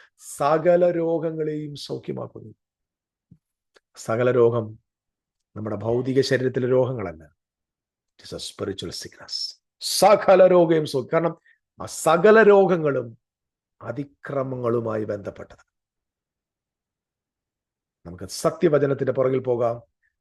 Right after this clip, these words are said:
നിരാശപ്പെടാതെ ക്രിസ്തുവിനെ അനുഗമിക്കാം. മഹാദൈവം തന്റെ കൃപയാൽ നിങ്ങളേവരെയും അനുഗ്രഹിക്കട്ടെ. Thank you.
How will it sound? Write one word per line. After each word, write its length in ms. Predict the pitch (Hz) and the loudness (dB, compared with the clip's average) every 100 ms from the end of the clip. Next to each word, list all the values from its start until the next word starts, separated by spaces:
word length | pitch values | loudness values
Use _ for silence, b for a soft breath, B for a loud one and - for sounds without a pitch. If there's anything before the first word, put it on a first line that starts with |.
| - | -14
നിരാശപ്പെടാതെ 880 | 107 139 180 185 180 170 170 151 147 | -4 2 6 4 2 -2 2 2 2
ക്രിസ്തുവിനെ 420 | 135 135 135 127 | -2 -8 -8 -8
അനുഗമിക്കാം. 560 | 107 92 92 - 78 - _ _ _ _ _ _ _ | -8 -12 -14 -18 -20 -20 _ _ _ _ _ _ _
മഹാദൈവം 600 | 98 104 101 104 104 104 | -12 -4 -4 -2 -6 -8
തന്റെ 120 | 104 | -12
കൃപയാൽ 480 | 104 104 104 101 98 _ _ _ _ _ 110 | -10 -8 -6 -8 -10 _ _ _ _ _ -16
നിങ്ങളേവരെയും 760 | 104 95 101 98 95 92 90 _ - | -12 -10 -10 -12 -14 -16 -20 _ -20
അനുഗ്രഹിക്കട്ടെ. 560 | 95 85 _ _ - _ _ _ _ _ _ _ _ | -20 -20 _ _ -20 _ _ _ _ _ _ _ _
Thank 260 | - - - | -20 -20 -20
you. 340 | _ - - | _ -20 -20